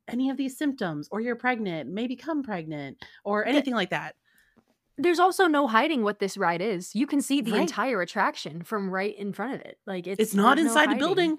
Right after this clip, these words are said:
Speaker 1: like Guardians of the Galaxy Cosmic
Speaker 2: You,
Speaker 1: Rewind. You can
Speaker 2: you
Speaker 1: see the
Speaker 2: see,
Speaker 1: entire
Speaker 2: right,
Speaker 1: track.
Speaker 2: you see, exactly. You see the launch. You see the loop. It's, like, everything. The drop.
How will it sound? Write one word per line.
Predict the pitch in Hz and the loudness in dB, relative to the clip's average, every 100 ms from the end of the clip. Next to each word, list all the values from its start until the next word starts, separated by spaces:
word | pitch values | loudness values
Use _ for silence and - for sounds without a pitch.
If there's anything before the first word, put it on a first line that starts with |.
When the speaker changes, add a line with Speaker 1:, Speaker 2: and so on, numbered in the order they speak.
| _ | _
Speaker 1:
like | 196 | 0
Guardians | 196 185 254 240 | 2 2 2 0
of | - | 0
the | |
Galaxy | 254 285 285 277 | 2 2 0 -4
Cosmic | 262 285 277 294 | 0 0 0 -2
Speaker 2:
You, | 185 | -2
Speaker 1:
Rewind. | 330 320 233 233 | -2 0 0 0
You | 226 | -2
can | 277 185 | -2 -4
Speaker 2:
you | |
Speaker 1:
see | 202 220 262 | -4 -4 -2
the | |
Speaker 2:
see, | 262 | -2
Speaker 1:
entire | 196 233 | 2 6
Speaker 2:
right, | 370 | 6
Speaker 1:
track. | 226 170 | 4 0
Speaker 2:
you | 247 | -2
see, | - 277 262 - | -6 -6 -6 -6
exactly. | 226 220 254 254 185 | -8 -2 -2 -2 -6
You | |
see | 170 - 269 | -8 -8 -6
the | 226 | -4
launch. | 254 190 175 | -4 -6 -8
You | 180 | -12
see | 254 | -8
the | 240 | -8
loop. | 220 262 165 - | -6 -8 -8 -12
It's, | 170 | -12
like, | 220 196 - | -10 -10 -10
everything. | 262 214 180 151 | -8 -8 -10 -12
The | 160 | -10
drop. | 214 214 139 | -6 -4 -4